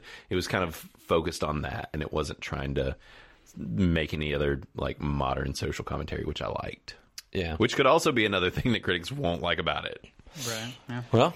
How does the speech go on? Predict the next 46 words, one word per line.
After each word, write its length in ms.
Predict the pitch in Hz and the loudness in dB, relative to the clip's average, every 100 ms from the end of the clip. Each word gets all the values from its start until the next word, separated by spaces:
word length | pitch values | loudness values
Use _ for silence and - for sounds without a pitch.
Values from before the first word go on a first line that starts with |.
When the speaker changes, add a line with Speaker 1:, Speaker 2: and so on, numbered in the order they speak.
| - | 2
Speaker 2:
we 80 | |
Speaker 1:
Is 60 | 104 | 2
Speaker 2:
can 60 | 113 | 4
find 200 | 139 147 | 2 4
out. 200 | 196 135 | 2 0
Speaker 1:
that 120 | 80 | -2
it 100 | 80 | 0
doesn't, 220 | 90 - | 0 2
Speaker 3:
Yeah, 60 | 214 | 2
Speaker 1:
like, 180 | 214 - | 2 0
Speaker 3:
I 60 | |
mean, 180 | 208 202 | -2 0
but 120 | 190 | 0
the 80 | 190 | 0
character 600 | - - 240 277 - 180 | -2 -2 -2 -2 -4 -2
at 160 | 151 147 | -2 -2
the 120 | 131 | -12
end, 500 | - 135 170 135 131 - | -8 -6 -4 -4 -6 -6
you 120 | 147 | -4
know, 240 | 139 139 | -2 0
like, 240 | 135 131 - | 0 0 -4
even 380 | 180 175 170 156 | -8 -2 0 0
though 560 | 143 143 139 139 127 107 | 0 2 4 4 2 -2
she 280 | 147 - 151 | -10 -8 -8
sees 600 | 131 - 143 139 127 - 131 | -10 -8 -8 -6 -6 -8 -6
that, 340 | 127 123 123 | -4 -4 -2
like, 200 | 123 123 | -4 -2
all 180 | 131 139 | 0 0
the 80 | 135 | 0
men 260 | 127 127 131 | -4 -2 0
are 100 | 135 | -2
the 100 | 131 | -2
one 300 | 127 127 127 | -2 -2 -2
that 160 | 123 | -2
are, 140 | 123 120 | 0 -2
like, 180 | 120 117 | -4 -4
they're, 160 | 131 | 0
like, 280 | 131 117 - - | 0 -2 -8 -14
suffering, 680 | - - 151 - 131 123 127 | -10 -4 -4 -2 -2 -2 -2
asking 360 | 131 - 131 | -4 -6 -8
for 180 | 123 120 | -4 -4
her 160 | 117 110 | -2 -4
help, 640 | 117 139 139 104 - - - | -2 0 2 0 -4 -12 -6
Speaker 1:
Yeah. 200 | 90 78 | -2 0
Speaker 3:
you 60 | |
know, 400 | 127 120 117 123 | -2 -2 -2 -4